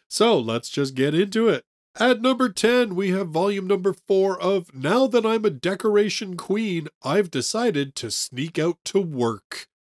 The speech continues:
Rosaline has been married to Sigurd, the king of Ruberia, for half a year,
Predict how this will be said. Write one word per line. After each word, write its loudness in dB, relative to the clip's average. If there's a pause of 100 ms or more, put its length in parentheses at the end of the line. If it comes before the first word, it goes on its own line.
(440)
Rosaline 2
has -10
been -6
married -2
to -4
Sigurd, -4
the -6
king -4
of -4
Ruberia, -2 (360)
for -8
half -2
a -4
year, -6